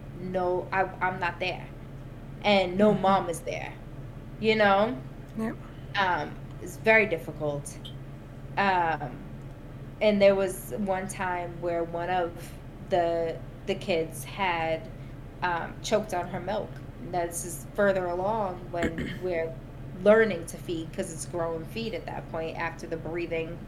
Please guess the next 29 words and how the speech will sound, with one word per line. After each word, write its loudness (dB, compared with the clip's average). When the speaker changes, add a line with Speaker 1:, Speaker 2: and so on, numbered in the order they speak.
Speaker 1:
is 2
Speaker 2:
Yeah. 6
Speaker 1:
all 2
good. -2
Um, 2
and 2
it 4
was 0
bad. -2
It 0
was, -2
it 0
was -4
coming -6
out 0
of 0
her -6
nose. 0
Speaker 2:
Mm. -4
Speaker 1:
Uh, -4
the 0
nurse -2
was -8
panicking. 0
I 4
had 0
to -8
help, 0
um, 0